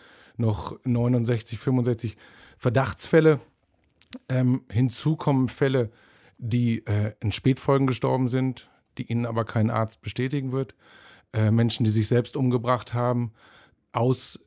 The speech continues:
Reaktion auf Rassismus. Wir haben für das Buch einen sehr breiten Blick gewählt, äh, um all diese Menschen, die sich mit der Frage auseinandersetzen müssen, ist mein Angehöriger durch rechte Gewalt oder durch Rassismus gestorben,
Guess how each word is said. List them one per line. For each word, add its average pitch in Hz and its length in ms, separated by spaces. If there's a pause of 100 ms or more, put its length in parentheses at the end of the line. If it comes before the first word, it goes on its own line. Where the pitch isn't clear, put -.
(540)
Reaktion 120 680
auf 120 300
Rassismus. 127 640
Wir 135 160
haben 151 160
für 151 200
das 139 160
Buch 147 260
einen 131 160
sehr 123 160
breiten 117 520
Blick 104 340 (140)
gewählt, 98 560 (640)
äh, 101 180
um 120 280
all 127 260
diese 131 220
Menschen, 123 640 (480)
die 120 180
sich 120 220
mit 120 120
der 110 120
Frage 131 400
auseinandersetzen 117 960
müssen, 110 240
ist 135 300
mein 117 180
Angehöriger 113 640
durch 117 320
rechte 117 240
Gewalt 110 420
oder 123 160
durch 120 260
Rassismus 117 440
gestorben, 107 480